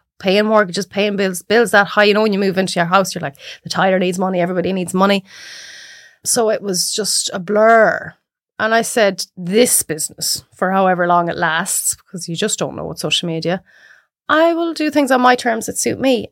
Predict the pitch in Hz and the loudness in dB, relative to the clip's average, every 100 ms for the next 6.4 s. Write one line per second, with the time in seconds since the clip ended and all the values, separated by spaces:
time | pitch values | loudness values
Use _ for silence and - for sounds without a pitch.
0 | 226 233 233 262 269 285 233 220 208 208 | -6 -4 -2 0 2 0 -2 -2 -2 -2
1 | 233 - 226 - 208 208 240 190 - - | -4 -6 -10 -10 -12 -2 0 0 0 -4
2 | - _ _ 240 269 180 160 175 214 _ | -4 _ _ 2 2 2 0 -2 -8 _
3 | - - - _ - - - 247 233 226 | -20 -20 -20 _ -4 -4 2 4 4 2
4 | 220 180 - - _ _ _ _ _ 233 | -2 -2 -4 -6 _ _ _ _ _ -6
5 | 233 - 254 254 - 240 - 247 233 208 | -4 0 4 4 4 0 0 -2 0 -2
6 | 196 185 - | -2 -2 -4